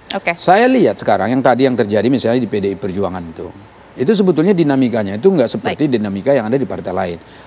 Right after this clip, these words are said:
Speaker 2: Jangan apa, eh, yang terjadi sekarang ini justru dinamika-dinamika internal.
Speaker 1: Mhm.
Speaker 2: Kalau misalnya kan sekarang kalau kita tanya Golkar, Golkar itu dinamika internal. Mereka sendiri yang bicara,
Speaker 1: Baik.
Speaker 2: bukan kita.
Speaker 1: Oke.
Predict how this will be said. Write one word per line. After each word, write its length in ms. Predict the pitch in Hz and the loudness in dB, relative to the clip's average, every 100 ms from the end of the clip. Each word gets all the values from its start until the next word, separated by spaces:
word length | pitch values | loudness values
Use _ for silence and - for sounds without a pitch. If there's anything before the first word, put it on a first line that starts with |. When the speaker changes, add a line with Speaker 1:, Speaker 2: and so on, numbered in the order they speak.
| - | -18
Speaker 2:
Jangan 320 | - 139 185 196 | -2 0 0 -2
apa, 400 | 180 170 190 - | -2 0 0 2
eh, 320 | 160 160 165 | 2 4 4
yang 160 | 165 | 2
terjadi 400 | 151 156 123 107 | 0 0 2 0
sekarang 320 | 151 - 131 135 | 0 -2 -2 0
ini 160 | 175 | 0
justru 320 | 165 110 139 | 0 0 2
dinamika-dinamika 800 | 202 160 147 135 135 123 117 107 190 | 2 2 0 2 2 2 2 2 0
internal. 640 | 185 160 196 165 101 90 98 | 0 -2 -2 -2 -4 -6 -8
Speaker 1:
Mhm. 560 | 240 247 220 - - | -4 -4 -4 -10 -2
Speaker 2:
Kalau 240 | 170 208 214 | 2 4 4
misalnya 320 | 185 180 214 | 4 4 2
kan 160 | 202 180 | 2 0
sekarang 240 | - 110 139 | 2 0 2
kalau 160 | 151 | 0
kita 160 | 127 110 | 0 0
tanya 240 | 107 127 | 0 2
Golkar, 480 | 131 107 90 85 82 | 2 0 0 -4 -2
Golkar 320 | 113 165 202 | 2 2 2
itu 160 | 220 214 | -2 -2
dinamika 320 | 196 131 160 | 0 0 0
internal. 480 | 185 120 95 92 98 | 0 -4 -6 -6 0
Mereka 240 | 143 175 | 0 2
sendiri 320 | 185 190 233 | 2 2 2
yang 80 | 185 | 2
bicara, 240 | 156 214 185 | 2 2 2
Speaker 1:
Baik. 80 | |
Speaker 2:
bukan 240 | 123 107 196 175 | 0 -2 -4 -6
kita. 480 | - - 120 117 - - | -8 -4 -4 -4 -10 -6
Speaker 1:
Oke. 160 | 240 | -2